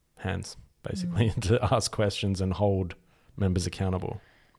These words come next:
Speaker 2: Imagine
Speaker 1: They, they wanna
Speaker 2: that.
Speaker 1: see that kind of style of governance. They want referendums. Um, they stand for anti-corruption at a legal level,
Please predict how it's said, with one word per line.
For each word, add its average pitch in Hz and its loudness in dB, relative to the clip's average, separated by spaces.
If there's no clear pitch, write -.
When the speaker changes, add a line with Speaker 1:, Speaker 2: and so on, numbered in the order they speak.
Speaker 2:
Imagine 202 4
Speaker 1:
They, 117 8
they 110 10
wanna 110 8
Speaker 2:
that. 101 4
Speaker 1:
see 107 6
that 92 0
kind 92 -2
of 92 -4
style 92 2
of 90 -4
governance. 101 -4
They 107 6
want 104 6
referendums. 104 0
Um, 90 -4
they 98 2
stand 104 4
for - -2
anti-corruption 95 0
at 92 0
a 95 2
legal 104 4
level, 123 -2